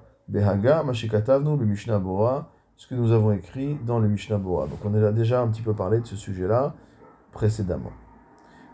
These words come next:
Velifto Arsham, donc et ouvrir là-bas la porte, Velo Chayshinan Shiotzi Enu Etzlo, on n'a pas peur qu'il prenne maintenant la clé et qu'il la fasse,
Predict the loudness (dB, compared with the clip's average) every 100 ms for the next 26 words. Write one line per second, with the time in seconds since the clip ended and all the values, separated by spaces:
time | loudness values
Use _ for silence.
0 | 0 2 4 2 6 6 6 0 0 2
1 | 0 -4 -2 -2 0 -2 0 0 0 -2
2 | 0 2 2 0 -12 _ _ _ _ -4
3 | 0 0 2 0 2 2 4 4 2 -2
4 | -2 -4 0 0 0 0 -2 -2 -4 -6
5 | -8 -20 -20 -16 -4 0 2 2 4 2
6 | 2 0 0 0 -2 0 2 2 2 -2
7 | -2 0 0 0 -4 -2 2 2 2 -8
8 | _ _ -8 2 2 2 -6